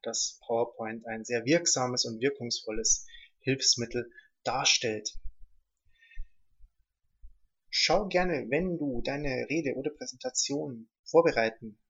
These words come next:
möchtest, auch einmal auf w w w punkt rhetoriken punkt d e vorbei, wo du deine Reden auch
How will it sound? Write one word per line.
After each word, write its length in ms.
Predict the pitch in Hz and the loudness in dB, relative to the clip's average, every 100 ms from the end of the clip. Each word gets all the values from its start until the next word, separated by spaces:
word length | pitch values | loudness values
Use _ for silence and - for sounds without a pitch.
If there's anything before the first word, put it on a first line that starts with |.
| - | -14
möchtest, 680 | 110 120 165 - - 127 | -6 -2 -2 -4 -4 0
auch 160 | 131 127 | 0 0
einmal 280 | 123 120 120 | -2 -4 -4
auf 200 | 113 - | -6 -4
w 60 | |
w 180 | 117 120 | -4 -2
w 120 | 117 120 _ | -4 -8 _
punkt 260 | 120 113 - - | -14 -14 -12 -12
rhetoriken 760 | 113 - 120 117 113 - 113 | -10 -10 -6 -6 -6 -10 -12
punkt 260 | - 117 113 | -12 -12 -8
d 60 | |
e 180 | - 147 | -4 -2
vorbei, 800 | 143 139 135 _ - 139 165 143 | -2 -6 -10 _ 0 2 4 2
wo 160 | 120 135 | -2 -6
du 320 | 135 135 135 - - _ | -4 -4 -6 -10 -20 _
deine 300 | - 120 117 | -2 -2 -2
Reden 260 | 117 117 123 - | -6 -8 -8 -6
auch 160 | 113 | -6